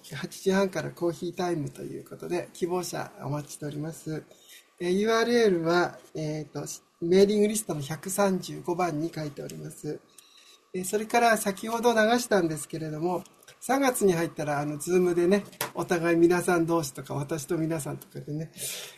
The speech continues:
あの、斜め側のに見立てて更新したいと思います。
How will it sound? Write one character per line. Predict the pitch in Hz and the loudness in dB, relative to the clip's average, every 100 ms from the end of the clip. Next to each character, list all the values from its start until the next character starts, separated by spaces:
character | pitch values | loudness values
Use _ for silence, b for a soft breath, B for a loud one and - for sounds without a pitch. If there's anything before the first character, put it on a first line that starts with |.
| _ - | _ -16
あ | |
の、 | 147 - - _ - | -14 -14 -18 _ -8
斜 | - 165 180 185 185 | 0 4 6 6 6
め | |
側 | 170 160 | 4 4
の | 165 - | 2 0
に | 175 | 0
見 | 170 175 | 2 2
立 | 202 185 | 2 2
て | 180 | 0
て | 143 | -4
更 | 156 143 | -8 -8
新 | 151 143 | -8 -8
し | |
た | 160 156 | -8 -10
い | |
と | 143 | -10
思 | 143 | -12
い | 151 | -12
ま | |
す。 | 160 | -14